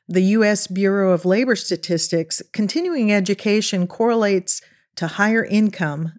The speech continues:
and it also can open doors to networking opportunities,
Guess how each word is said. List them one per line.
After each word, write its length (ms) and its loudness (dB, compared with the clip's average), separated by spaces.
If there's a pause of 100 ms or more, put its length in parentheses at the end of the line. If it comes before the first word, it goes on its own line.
and 360 2
it 340 0
also 420 0
can 220 -2
open 400 0
doors 460 0
to 120 -6
networking 640 0
opportunities, 920 -2